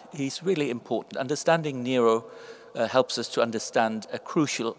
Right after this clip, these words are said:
and transformative period of Roman history. But what we know about Nero is the result of vituperation. It's a tri-,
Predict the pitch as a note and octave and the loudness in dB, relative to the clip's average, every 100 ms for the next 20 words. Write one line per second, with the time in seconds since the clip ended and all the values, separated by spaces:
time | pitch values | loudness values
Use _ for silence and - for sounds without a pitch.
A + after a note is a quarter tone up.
0 | - B2 G#2+ G#2+ - - B2 - D#3+ D3+ | -2 0 0 -2 -10 -6 -6 -2 0 0
1 | A#2 G#2+ - - A#2+ G2+ G2+ - - G#2 | 0 -4 -8 -6 -2 -2 -2 -8 -6 -4
2 | - G#2 G2 G2+ A2 - - G2+ - _ | 0 0 0 -6 -8 -8 -10 -14 -18 _
3 | - _ _ _ _ - - - _ _ | -20 _ _ _ _ -20 -20 -20 _ _
4 | - D3+ G3+ G3+ D#3+ D#3 F3 F#3 - B2 | -6 -2 2 0 0 2 4 4 4 0
5 | A2 G#2 - A#2 A#2 A2 A#2+ B2 - - | 0 0 -4 -10 -6 -4 -4 -6 -12 -20
6 | - - _ _ - C#3 - B2 A#2 A#2 | -20 -20 _ _ -6 -4 -2 -2 0 0
7 | A#2 - - G#2+ - B2+ - A#2 A2+ F#2+ | 0 -2 -2 -2 -2 -8 -8 -6 -4 -4
8 | G#2 - A#2 - C#3 - - F#3+ | -4 -6 -6 -2 -4 -4 -2 -2